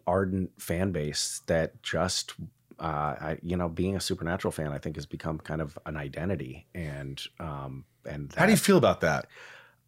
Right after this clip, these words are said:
Speaker 1: Well, uh, at times it feels amazing, and at times it's kind of so strangely surreal that it's almost dissociative.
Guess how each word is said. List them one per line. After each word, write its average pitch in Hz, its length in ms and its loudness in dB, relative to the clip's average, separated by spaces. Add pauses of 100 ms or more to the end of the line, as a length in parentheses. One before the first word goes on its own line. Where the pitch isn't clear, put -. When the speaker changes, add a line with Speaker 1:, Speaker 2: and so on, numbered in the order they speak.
Speaker 1:
Well, 123 560 6 (720)
uh, 123 220 8
at 131 140 6
times 156 260 6
it 131 120 6
feels 107 320 6 (840)
amazing, 113 560 6
and 98 100 4
at 92 100 4
times 104 300 2
it's - 400 -4
kind 98 240 0
of 78 80 0
so 90 300 4
strangely 90 800 2
surreal 90 640 4
that 82 80 0
it's 80 160 -4
almost 85 400 -2 (180)
dissociative. 80 760 0